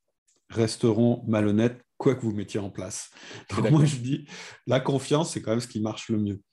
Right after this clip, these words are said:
Speaker 1: L'autre truc qui, qui est intéressant dans ce que tu dis, c'est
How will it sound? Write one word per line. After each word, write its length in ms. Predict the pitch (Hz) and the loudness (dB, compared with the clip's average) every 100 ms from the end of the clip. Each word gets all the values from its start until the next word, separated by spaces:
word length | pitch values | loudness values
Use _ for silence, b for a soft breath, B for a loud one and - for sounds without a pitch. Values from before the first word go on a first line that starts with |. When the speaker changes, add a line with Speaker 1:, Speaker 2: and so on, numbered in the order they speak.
| b b | b b
Speaker 1:
L'autre 220 | 120 123 | 2 2
truc 280 | 127 185 180 | 2 0 0
qui, 280 | - 117 117 | 0 -2 0
qui 100 | 120 | -2
est 20 | |
intéressant 420 | 117 123 123 127 | -2 0 0 2
dans 120 | 123 117 | 0 0
ce 80 | |
que 80 | - | 0
tu 180 | 113 123 | 0 2
dis, 200 | 139 190 | 2 2
c'est 360 | - 139 160 | 2 2 2